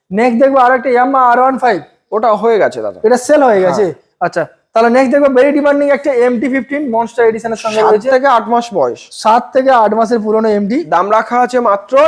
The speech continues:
Speaker 2: এক লাখ সত্তর হাজার টাকা, এক লাখ পঁয়ষট্টি হাজারেও চলে আসবে।
Speaker 1: ওয়ান লাখ সিক্সটি ফাইভ থাউজেন্ড পেয়ে যাচ্ছেন এক লাখ সত্তর এর গাড়ি, এমটি ফিফটিন। কত দিনের গাড়ি বললেন দাদা?
Speaker 2: দু হাজার চব্বিশের গাড়ি, সাত থেকে আট মাস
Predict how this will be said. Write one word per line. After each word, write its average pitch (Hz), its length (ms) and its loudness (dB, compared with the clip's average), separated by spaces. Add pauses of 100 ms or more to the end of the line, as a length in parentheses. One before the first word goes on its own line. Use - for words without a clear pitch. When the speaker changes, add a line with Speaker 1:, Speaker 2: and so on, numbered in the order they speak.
(100)
Speaker 2:
এক 196 240 -4
লাখ 226 180 -2
সত্তর 214 340 -6
হাজার 240 260 -2
টাকা, 262 200 0
এক 220 140 -2
লাখ 226 200 -2
পঁয়ষট্টি 226 400 0
হাজারেও 247 280 2
চলে 185 240 2
আসবে। 120 300 -4 (140)
Speaker 1:
ওয়ান 208 180 4
লাখ 240 180 2
সিক্সটি 254 300 -4
ফাইভ 262 220 0
থাউজেন্ড 269 340 0
পেয়ে 262 100 2
যাচ্ছেন 262 320 0
এক 240 160 2
লাখ 247 120 0
সত্তর 240 340 -2
এর 247 80 2
গাড়ি, 247 240 2
এমটি 233 260 -2
ফিফটিন। 247 240 -8
কত 226 220 0
দিনের 262 160 -4
গাড়ি 262 160 -2
বললেন 277 280 0
দাদা? 302 180 2 (360)
Speaker 2:
দু 202 180 0
হাজার 247 360 2 (420)
চব্বিশের 233 480 0
গাড়ি, 269 200 0 (220)
সাত - 360 -6
থেকে 262 160 0
আট 226 260 0
মাস 240 140 0